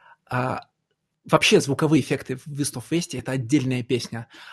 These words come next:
Есть сцена, я, простите, не назову номер, а мы, наверное, потом её найдём к примечаниям, где по всадникам стреляют из пулемёта, и, значит, а, пулемёт, соответственно, в своём кадре говорит «да-да-да-да-да»,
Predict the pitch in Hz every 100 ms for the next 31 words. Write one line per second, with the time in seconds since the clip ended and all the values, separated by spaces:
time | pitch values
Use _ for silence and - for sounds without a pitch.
0 | - 131 156 - - - 214 262 170 147
1 | 139 143 135 143 151 143 135 135 135 127
2 | 123 117 131 - 135 131 143 131 127 127
3 | 135 123 127 120 117 - 117 117 190 208
4 | 139 - - - _ 139 131 139 160 156
5 | 156 151 - _ _ 165 156 151 143 -
6 | - - 175 175 160 143 - 135 143 147
7 | 127 127 - 135 143 127 123 110 - 143
8 | 139 123 135 - 127 - - 127 127 127
9 | 127 127 - _ _ - _ _ 185 170
10 | 180 160 143 143 131 143 127 - 160 139
11 | 147 131 131 135 139 135 123 - 127 156
12 | 139 135 139 135 127 151 254 311